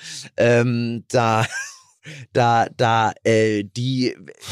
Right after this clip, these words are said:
emotional in einem ähnlichen,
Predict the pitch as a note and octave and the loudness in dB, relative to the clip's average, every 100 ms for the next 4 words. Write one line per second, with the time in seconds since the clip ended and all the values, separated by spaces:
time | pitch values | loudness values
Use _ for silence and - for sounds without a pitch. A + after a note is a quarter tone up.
0 | C#3 D#3+ F3 F3 - C3 B2 B2+ E3 D#3+ | -2 0 2 0 0 0 2 0 0 2
1 | D3+ C3 - C3 C3+ B2+ - C3 D3 F3 | 2 2 0 0 0 -2 -2 0 2 2
2 | D#3+ D3+ - C#3+ | 0 0 -2 -2